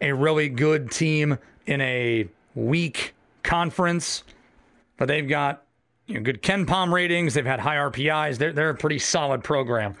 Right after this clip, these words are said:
And, of course, Mizzou. You wanna beat Mizzou. If I had to pick, if I'm saying Illinois is gonna split these four games, which ones would I rather they win?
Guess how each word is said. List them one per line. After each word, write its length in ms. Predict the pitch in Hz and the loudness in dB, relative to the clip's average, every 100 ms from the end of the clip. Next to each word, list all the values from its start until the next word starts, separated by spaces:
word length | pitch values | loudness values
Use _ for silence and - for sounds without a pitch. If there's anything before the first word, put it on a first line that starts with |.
| - - | -16 -4
And, 120 | 156 | 0
of 120 | 143 | 0
course, 260 | - 165 139 | 0 0 2
Mizzou. 520 | 135 123 107 - 82 - - - - | 0 0 0 -4 -4 -14 -20 -16 -2
You 160 | 143 | 0
wanna 220 | 170 170 | 2 0
beat 220 | 143 160 160 | 0 -2 0
Mizzou. 300 | 123 117 123 | 0 0 0
If 80 | |
I 120 | 208 240 | 0 0
had 100 | 208 | 0
to 60 | |
pick, 540 | - - 233 - - - - - - | -4 -2 -2 -2 -8 -12 -20 -12 -2
if 100 | 156 | 0
I'm 200 | 208 196 | 2 0
saying 420 | - 214 196 185 | 2 2 2 2
Illinois 380 | 196 196 180 180 | 2 2 2 2
is 100 | 139 | 2
gonna 180 | 165 | 0
split 600 | 139 - - - 170 185 180 | 0 -2 -2 0 2 2 0
these 300 | 175 165 - | 0 0 0
four 280 | 185 175 | 2 2
games, 600 | 160 147 156 170 190 - - - - - - | 2 0 0 2 0 -2 -10 -20 -20 -20 -4
which 180 | 170 156 | -2 2
ones 220 | 165 160 | 2 2
would 80 | 156 | 2
I 260 | 143 127 104 - _ _ _ _ | 2 0 -4 -12 _ _ _ _
rather 460 | 113 123 170 180 165 | 0 2 2 2 2
they 160 | 147 | 2
win? 400 | 123 156 254 285 | 2 4 4 2